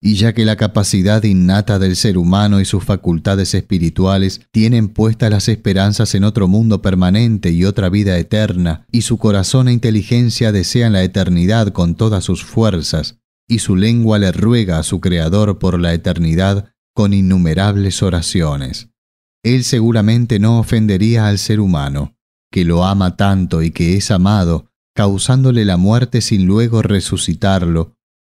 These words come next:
y ya que él lo creó por un amor eterno, hacerle sentir la hostilidad eterna.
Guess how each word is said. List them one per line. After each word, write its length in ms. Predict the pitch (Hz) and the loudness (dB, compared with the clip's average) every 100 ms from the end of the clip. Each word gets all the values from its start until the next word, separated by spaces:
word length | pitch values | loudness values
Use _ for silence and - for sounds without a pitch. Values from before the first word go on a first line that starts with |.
| _ | _
y 100 | 110 | -2
ya 220 | 101 123 | 0 0
que 280 | 123 104 131 | 0 2 2
él 140 | 107 | 2
lo 140 | 85 85 | 0 0
creó 400 | 90 90 107 98 | 0 0 0 0
por 160 | 87 | 0
un 140 | 95 98 | 0 2
amor 240 | 90 98 | 2 2
eterno, 680 | 90 - 107 107 107 107 - _ - | 0 -2 -2 0 0 -2 -6 _ -4
hacerle 520 | 90 - 120 123 113 | -4 0 0 0 0
sentir 580 | - 92 85 113 113 107 | 0 -2 0 0 0 0
la 140 | 95 | 0
hostilidad 580 | 87 - 92 85 98 95 | 0 -2 -2 0 0 0
eterna. 720 | 90 - 85 76 71 73 | -2 -2 -4 -4 -6 -8